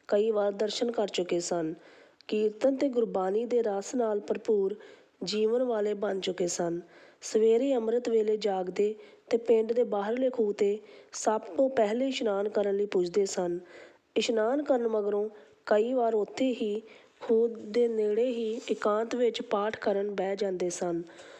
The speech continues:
ਉਹਨਾਂ ਨੇ ਜਪਜੀ ਸਾਹਿਬ ਦੀਆਂ ਪੌੜੀਆਂ ਤੇ ਹੋਰ ਬਹੁਤ ਸਾਰੇ ਸ਼ਲੋਕ ਗੁਰੂ ਨਾਨਕ ਦੇਵ ਜੀ ਦੇ ਉਚਾਰਨ ਕੀਤੇ ਹੋਏ ਮੂੰਹ ਜ਼ੁਬਾਨੀ ਕੰਠ ਕੀਤੇ ਹੋਏ ਸਨ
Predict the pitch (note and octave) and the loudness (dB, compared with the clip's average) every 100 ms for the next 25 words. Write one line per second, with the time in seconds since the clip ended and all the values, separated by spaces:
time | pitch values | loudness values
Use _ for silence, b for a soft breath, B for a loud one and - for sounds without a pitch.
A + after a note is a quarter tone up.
0 | B - G#3 A3+ C4 C#4+ C4+ G#3 F#3+ F3+ | B 0 2 4 2 2 2 0 -2 -4
1 | A#3 C#4 C#4+ - G#3 G#3+ G#3+ A#3+ A#3 A#3+ | -2 -2 -4 -2 0 0 -2 -2 0 2
2 | G3 F#3 G#3+ A3+ B B B - A#3 A3+ | 2 0 -2 -4 B B B 2 4 4
3 | A3+ A3 G3 G#3+ C#4 - G#3+ G#3 G#3+ G#3 | 2 2 0 2 2 2 2 2 0 0
4 | F#3+ G3 G3+ B B B - A3+ G#3+ G#3 | 0 0 -4 B B B -2 0 0 -2
5 | C4 C#4 B3 A#3 G#3 G#3 G3+ G#3+ G#3+ G#3 | -2 -2 2 2 0 -2 0 0 0 0
6 | G3 A3+ B3 A3 G3+ - G#3+ G3+ F#3+ G3+ | 0 -2 -4 -6 -4 0 0 0 -2 -4
7 | B B B G3+ A3 C4 A#3+ A3 G3 G#3 | B B B 0 2 2 -2 -2 -2 -2
8 | G#3+ A3 A#3+ A#3+ G#3 - G3 F#3+ F3+ F3+ | -2 0 -2 -2 -4 0 0 0 -2 -2
9 | E3+ | -2